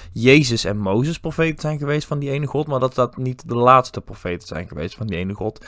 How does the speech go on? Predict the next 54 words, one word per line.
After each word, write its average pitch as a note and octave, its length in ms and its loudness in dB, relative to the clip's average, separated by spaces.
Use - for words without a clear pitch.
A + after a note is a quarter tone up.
Dus A#2 380 -4
Jezus B2+ 500 0
heeft G2+ 200 -4
gelijk, G#2 280 0
maar B2 120 0
hij B2 80 2
heeft B2+ 120 -4
nog B2 80 -4
net C#3 260 0
niet C#3 220 -4
zoveel D3 520 6
gelijk A#2+ 380 4
als A2 200 -2
Mohammed. G#2+ 400 0
Mohammed B2+ 480 0
is A#2 120 -4
degene A#2+ 420 -2
die A2+ 200 -4
eigenlijk A#2 400 -4
de A2+ 80 -4
laatste B2 380 2
versie A#2 340 -2
van A2+ 120 -4
het G#2+ 100 -6
geloof - 720 -2
aan - 100 -4
het G#2+ 140 -6
verspreiden G2+ 460 -6
is. F#2 120 -6
En F#2+ 100 -8
daarmee G#2+ 360 -2
is G#2+ 100 -4
hij G#2 240 -2
de A#2+ 140 -4
belangrijkste A2+ 560 -2
van G#2+ 120 -4
alle G#2 200 0
profeten. A2 500 -4
Moslims G3+ 440 6
moeten D3 240 2
leven C#3 380 2
volgens C3 360 6
de A2+ 100 -4
vijf A2+ 300 2
zuilen. - 360 -8
De G#2 60 -4
vijf D#3 260 6
zuilen, F#3 380 2
die D3+ 100 -2
staan A#2 220 0
hier B2+ 260 -2
op G#2+ 100 -4
dit B2 160 -6
kaartje. G2+ 420 0